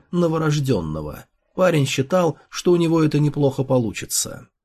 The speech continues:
Поначалу он хотел просто посмотреть на то, что было внутри или что там осталось. В итоге молодой человек действительно обнаружил кое-что внутри. Там было множество ароматных грибов.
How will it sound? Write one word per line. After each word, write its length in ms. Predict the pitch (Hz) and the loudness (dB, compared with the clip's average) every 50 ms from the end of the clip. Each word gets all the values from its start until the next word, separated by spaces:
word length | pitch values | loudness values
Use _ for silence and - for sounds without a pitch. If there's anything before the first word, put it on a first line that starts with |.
| _ _ _ _ _ _ | _ _ _ _ _ _
Поначалу 720 | 180 110 107 104 98 - - 151 160 156 139 113 101 90 | -6 -2 -2 -2 -2 0 2 2 4 4 4 4 2 0
он 200 | - 123 131 135 | 0 0 0 0
хотел 420 | - - 139 131 - 170 170 151 | 2 0 0 0 2 2 2 2
просто 380 | - - 156 156 147 - - 147 | 2 2 0 0 2 2 0 0
посмотреть 640 | - 139 - - 147 139 139 147 151 165 151 - 139 | 0 0 -2 0 2 2 2 2 0 0 0 0 2
на 160 | 135 135 131 | 2 0 2
то, 160 | 123 156 156 | 2 0 0
что 220 | 143 - - 143 135 | 0 0 0 0 0
было 260 | 131 156 151 147 139 | 2 2 2 4 4
внутри 520 | 135 139 135 131 135 147 180 180 175 160 | 4 2 2 0 0 0 0 2 2 0
или 260 | 127 - 156 151 147 | 0 0 0 0 0
что 260 | 143 - - - 151 147 | 0 -2 0 -2 -2 0
там 200 | 147 143 139 139 | 2 0 0 0
осталось. 760 | 139 - - - - 151 120 92 - - - - - - - _ _ _ _ _ _ - | 0 0 -2 0 0 2 2 0 0 -4 -6 -6 -6 -8 -12 _ _ _ _ _ _ -6
В 160 | 95 92 101 | -2 -2 -2
итоге 400 | 101 - 156 180 160 135 120 107 | 0 2 2 2 2 0 0 -2
молодой 420 | 95 90 95 104 120 160 170 156 | -2 0 0 0 0 0 -2 -2
человек 540 | - - - 110 101 107 147 175 175 175 - - | -2 -2 0 0 0 2 2 0 -2 -4 -8 -12
действительно 760 | 104 90 104 117 - - - 180 190 - 170 165 165 165 156 | -8 -6 -4 -4 -4 -2 -2 -2 0 0 0 0 0 -2 -2
обнаружил 680 | - 156 147 143 147 143 143 160 165 135 139 156 147 | 0 0 0 2 2 2 2 2 2 2 2 0 0
кое-что 480 | 139 - 151 139 139 135 - - 135 131 | 0 0 2 2 2 0 0 -2 0 0
внутри. 520 | 127 139 139 131 135 117 101 87 - - _ _ _ _ _ _ _ _ _ _ | 2 2 0 0 0 -4 -4 -4 -6 -10 _ _ _ _ _ _ _ _ _ _
Там 280 | 147 175 185 175 165 | 0 2 2 2 4
было 200 | 156 175 170 170 | 4 4 4 4
множество 680 | 160 160 151 165 185 180 156 160 151 - - 165 165 160 | 4 4 4 4 4 2 2 0 -2 -2 0 -2 0 0
ароматных 600 | - 151 147 147 156 156 156 151 - 147 147 143 | 2 2 2 2 2 2 0 0 0 0 0 2
грибов. 600 | 139 147 147 147 135 127 110 92 - - - - | 2 2 2 2 2 0 -2 -2 -4 -8 -18 -20